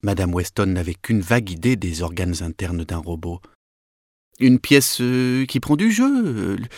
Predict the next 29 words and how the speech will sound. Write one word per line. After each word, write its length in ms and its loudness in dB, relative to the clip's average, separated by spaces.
l'horrible 360 4
engin 320 4
qui 140 -2
perd 160 -4
la 100 -2
tête 360 0
et, 340 2
et, 520 -2
et 80 -12
Elle 180 0
ne 80 2
put 220 -6
se 120 -4
résoudre 460 -2
à 60 -2
mener 240 0
son 220 -4
idée 260 -6
jusqu'à 300 -6
son 200 -6
évidente 540 -6
conclusion. « 640 -12
Impossible », 600 4
déclara 400 -4
Weston 460 -4
avec 240 -6
un 80 -6
frissonnement 560 -6
involontaire. 800 -10